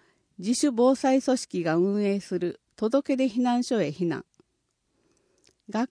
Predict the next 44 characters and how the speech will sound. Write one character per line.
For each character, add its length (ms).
校 240
や 240
公 200
民 240
館 200
な 200
ど、 200
市 200
が 140
開 260
設 280
す 160
る 180
指 400
定 160
緊 120
急 200
避 160
難 260
場 160
所 140
へ 100
避 180
難。 220
想 300
定 260
浸 240
水 240
深 300
が 160
三 300
メ 140
ー 40
ト 160
ル 80
未 180
満 280
の 100
地 220
域 200
で 140
あ 80
れ 120
ば、 220